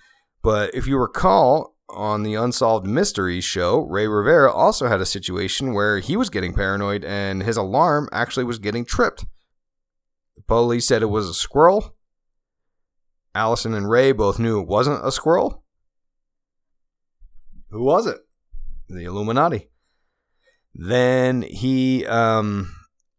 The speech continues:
he was given a pen at C R S to fill out the application. They're like, "Keep the pen." And it leaks some blue ink on his shirt.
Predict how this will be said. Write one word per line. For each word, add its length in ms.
he 100
was 120
given 200
a 60
pen 640
at 320
C 260
R 140
S 120
to 80
fill 120
out 20
the 140
application. 480
They're 80
like, 200
"Keep 180
the 80
pen." 400
And 200
it 80
leaks 420
some 240
blue 400
ink 480
on 300
his 160
shirt. 540